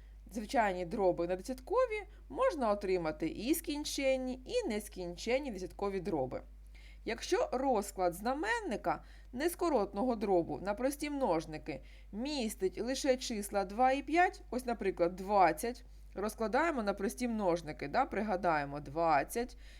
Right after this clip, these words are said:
ділиться на два буде десять,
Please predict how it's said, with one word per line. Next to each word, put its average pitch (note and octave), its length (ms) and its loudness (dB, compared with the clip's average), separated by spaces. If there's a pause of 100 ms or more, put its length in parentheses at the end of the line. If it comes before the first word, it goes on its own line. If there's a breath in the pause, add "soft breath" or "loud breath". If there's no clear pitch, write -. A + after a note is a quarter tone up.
(160 loud breath)
ділиться F#3+ 540 2
на D#3 160 0
два C#3+ 500 2
буде C4 300 0
десять, B3+ 680 -2